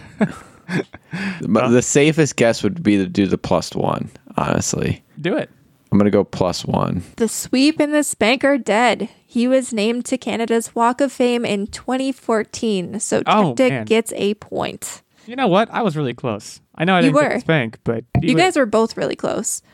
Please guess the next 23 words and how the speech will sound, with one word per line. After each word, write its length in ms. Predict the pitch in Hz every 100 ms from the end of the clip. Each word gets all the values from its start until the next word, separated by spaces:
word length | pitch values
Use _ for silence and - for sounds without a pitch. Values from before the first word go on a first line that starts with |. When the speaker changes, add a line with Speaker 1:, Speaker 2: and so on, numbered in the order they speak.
| _ -
Speaker 2:
Yeah. 140 | 185 160
Speaker 3:
The 80 |
score 440 | 240 - 277 277 285
is 240 | - 247
now 220 | 247 233
three 260 | 233 - 320
to 80 | 285
one. 480 | 233 208 190 202 233 _ _ -
We 180 | 226
have 320 | 262 247 233 220
a 80 | 233
final 340 | 277 269 262
question 840 | 254 240 233 - 220 220 220 233 - _ -
and 380 | 202 208 196 202
the 60 |
tiebreaker, 600 | 247 - 220 208 196 202 196
which 160 | 208
I 60 | 208
guess 180 | 220 -
I 40 |
can 140 | 226 196
go 120 | 196
through. 300 | - - -